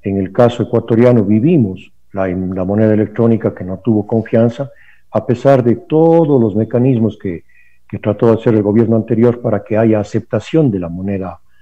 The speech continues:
de la nueva moneda que se llamaba moneda electrónica, pero que era una moneda nacional, tanto así que en las estadísticas del Banco Central se presentaba dentro de las monedas que circulan en el Ecuador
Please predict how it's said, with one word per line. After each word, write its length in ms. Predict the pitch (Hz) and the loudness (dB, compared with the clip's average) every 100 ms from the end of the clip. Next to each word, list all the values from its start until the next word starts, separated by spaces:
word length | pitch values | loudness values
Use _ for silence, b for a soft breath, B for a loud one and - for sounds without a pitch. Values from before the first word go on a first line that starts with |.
| - - - | -20 -20 -6
de 80 | 101 | -2
la 80 | 98 | 2
nueva 240 | 127 117 | 4 4
moneda 380 | 101 113 117 127 | 4 4 2 2
que 80 | 120 | -2
se 160 | - | -4
llamaba 280 | 95 98 98 90 | -2 0 -2 -4
moneda 240 | 92 92 | -6 -6
electrónica, 520 | 104 - 170 131 110 | -6 2 2 2 -2
pero 160 | - 127 | -8 -2
que 100 | 156 | 0
era 80 | 127 | 2
una 80 | 110 | 2
moneda 420 | 113 117 104 - b b b b b - | 2 2 0 -6 b b b b b -4
nacional, 520 | 107 - 127 123 - | -2 2 4 4 2
tanto 240 | 107 101 | -2 -2
así 280 | 104 120 117 | -2 -2 -4
que 300 | - 95 78 b b b - | -4 -6 -6 b b b -8
en 100 | 101 | -6
las 140 | 92 | -2
estadísticas 600 | 101 113 113 123 139 139 | -2 2 0 0 -2 0
del 120 | 120 | 2
Banco 260 | 117 120 127 | 2 2 0
Central 460 | 131 123 127 107 - - - - - - | -2 0 0 -2 -6 -20 -20 -20 -20 -20
se 560 | - - 98 92 90 - | -14 -4 -2 -2 -2 0
presentaba 680 | 117 120 117 - 147 107 | 0 2 0 4 4 4
dentro 300 | 101 110 107 | 2 -2 -2
de 100 | 101 | -4
las 80 | 92 | -2
monedas 380 | 101 113 120 113 | -2 2 2 0
que 100 | - | -4
circulan 360 | 117 139 131 131 | -8 -2 0 2
en 60 | |
el 80 | 139 | 0
Ecuador 500 | 143 175 165 147 - | 2 4 4 2 -2